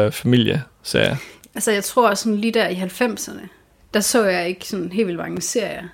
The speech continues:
Speaker 1: Okay.
Speaker 2: Der ikke var på dansk.
Speaker 1: Okay.
Speaker 2: Fordi d-, der kunne jeg simpelthen ikke engelsk.
Speaker 1: Wow.
Speaker 2: Øh, <laughs> jeg var jo ikke så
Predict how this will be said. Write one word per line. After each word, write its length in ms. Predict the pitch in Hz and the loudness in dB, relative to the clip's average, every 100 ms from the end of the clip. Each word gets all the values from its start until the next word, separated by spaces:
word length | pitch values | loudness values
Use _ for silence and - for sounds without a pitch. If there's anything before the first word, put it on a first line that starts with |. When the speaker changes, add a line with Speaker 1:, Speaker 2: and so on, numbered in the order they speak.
| - | 0
Speaker 1:
Okay. 120 | 123 | 4
Speaker 2:
Der 60 | 117 | 6
ikke 160 | 110 220 | 4 2
var 80 | 95 | -4
på 120 | - | -4
dansk. 500 | 101 196 - - - _ _ _ - - - - - - - | -4 -4 -8 -16 -16 _ _ _ -20 -20 -20 -20 -20 -18 2
Speaker 1:
Okay. 240 | 135 120 113 | 4 6 4
Speaker 2:
Fordi 340 | 98 208 180 - - - - | 4 0 -2 -10 -20 -20 -14
d-, 120 | - 202 | -14 -4
der 120 | 202 190 - | -2 -2 -4
kunne 140 | 202 | -6
jeg 80 | 185 | -4
simpelthen 280 | 202 196 185 | -2 -2 -2
ikke 180 | 185 | -4
engelsk. 540 | 202 180 165 - - - _ _ _ - | -8 -8 -12 -16 -20 -20 _ _ _ 0
Speaker 1:
Wow. 320 | 117 131 113 82 - | 4 4 2 -2 -10
Speaker 2:
Øh, 80 | 196 | -4
<laughs> 1500 | 190 185 180 175 170 - 190 - 190 196 - - 247 277 302 | -2 -2 -4 -6 -8 -2 -2 -2 -6 -8 -8 -8 0 2 4
jeg 100 | 285 | 4
var 160 | 285 294 | 4 4
jo 40 | 247 | 2
ikke 140 | |
så 100 | - | -2